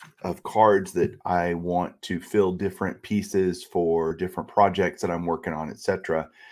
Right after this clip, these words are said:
is six hundred and thirty-five cards are on it. So no question I'm gonna be able to find stuff that I, that I want slash need to add to the collection.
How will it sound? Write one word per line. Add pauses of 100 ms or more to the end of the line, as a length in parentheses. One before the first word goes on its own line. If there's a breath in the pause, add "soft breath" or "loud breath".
(140 loud breath)
is
six
hundred
and
thirty-five (280)
cards
are
on
it. (1080 soft breath)
So
no (140)
question
I'm
gonna
be
able
to
find
stuff
that
I, (100)
that
I
want
slash
need (680)
to (140)
add
to
the
collection.